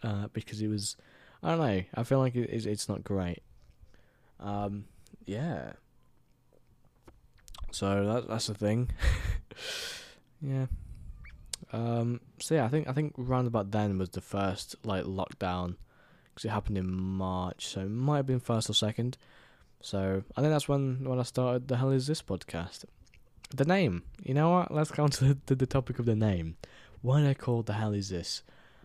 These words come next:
Um, I called it the Hell Is This because when I was using the Anchor software, where you can put your podcasts onto, we can put your podcast onto,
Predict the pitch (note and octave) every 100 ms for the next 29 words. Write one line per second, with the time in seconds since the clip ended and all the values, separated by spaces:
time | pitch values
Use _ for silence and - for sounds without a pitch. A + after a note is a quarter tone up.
0 | - - B2+ C3 B2+ - _ - - -
1 | - E3+ G3 - - B2+ A2 A#2+ G2 -
2 | - - F#2+ A2+ C#3 D#3 C3 A#2 A2 G2
3 | F#2 G2+ G#2 G2+ E2+ - F2 - D#2+ D#2
4 | - - - - G2 F#2+ G2+ F#2+ G#2 F#2
5 | - G2 F#2 F#2+ G#2 - - - - F#2
6 | F#2 - F#2+ F2+ F2 F2+ - - - -
7 | - - - - - - - - - -
8 | - - - - - - - G#2+ G#2 A2
9 | G#2 B2+ G#2+ G2 F#2+ F2+ - - G#2 -
10 | G2 - F2+ F#2 - - F#2 F2+ F2 E2+
11 | E2